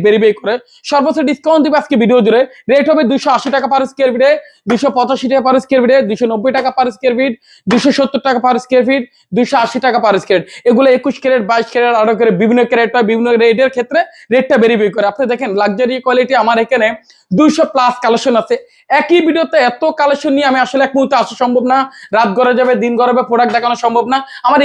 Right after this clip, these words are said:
স্ক্রিনে দেওয়া নাম্বারে যোগাযোগ করে শোরুম ভিজিট করলে আপডেট, আপডেট কালেকশনগুলো তারা ক্রয় করতে পারবে। তবে প্রবাসী ভাইদের জন্য সুবর্ণ সুযোগ, আজকে ভিডিও জুড়ে থাকতে হবে, ভিডিও জুড়ে ভিডিও দেখতে হবে, ভিডিও টেনে দিলে কিন্তু আপনি ভিডিও সুযোগ হাতছাড়া করতে হবে। পাঁচ হাজার স্কয়ার ফিট only একদম ফ্রি ডেলিভারি চার্জটা only ফ্রি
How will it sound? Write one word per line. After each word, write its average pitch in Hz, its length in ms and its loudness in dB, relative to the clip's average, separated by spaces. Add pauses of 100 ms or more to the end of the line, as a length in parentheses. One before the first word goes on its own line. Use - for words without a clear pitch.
স্ক্রিনে 294 280 0
দেওয়া 285 140 2
নাম্বারে 247 240 2 (100)
যোগাযোগ 240 300 2
করে 254 180 2
শোরুম 233 220 0
ভিজিট 233 260 -2
করলে 240 240 0
আপডেট, 214 260 -4
আপডেট 240 240 -6
কালেকশনগুলো 247 380 0 (340)
তারা 254 140 2 (100)
ক্রয় 285 260 2
করতে 220 240 -2
পারবে। 185 180 0 (220)
তবে 311 200 2
প্রবাসী 330 420 0
ভাইদের 285 260 2
জন্য 302 120 0 (120)
সুবর্ণ 294 220 0 (120)
সুযোগ, 262 240 -2
আজকে 262 240 -6
ভিডিও 247 220 0
জুড়ে 262 220 2
থাকতে - 220 -4
হবে, 277 120 4 (460)
ভিডিও 294 240 2 (100)
জুড়ে 320 160 2 (100)
ভিডিও 294 260 2
দেখতে 285 220 -2
হবে, 294 200 2
ভিডিও 269 220 0
টেনে 294 260 2
দিলে 277 140 0 (100)
কিন্তু 269 220 -2
আপনি 269 100 -4 (100)
ভিডিও 233 160 -2 (100)
সুযোগ 240 240 -4
হাতছাড়া 247 380 -2
করতে 247 240 -2
হবে। 175 140 0 (340)
পাঁচ 285 160 2
হাজার 330 220 2
স্কয়ার 339 220 0
ফিট 320 160 0
only 320 200 2
একদম 294 200 -2
ফ্রি 302 100 2 (140)
ডেলিভারি 277 340 0
চার্জটা 269 300 -2
only 269 180 4
ফ্রি 277 120 2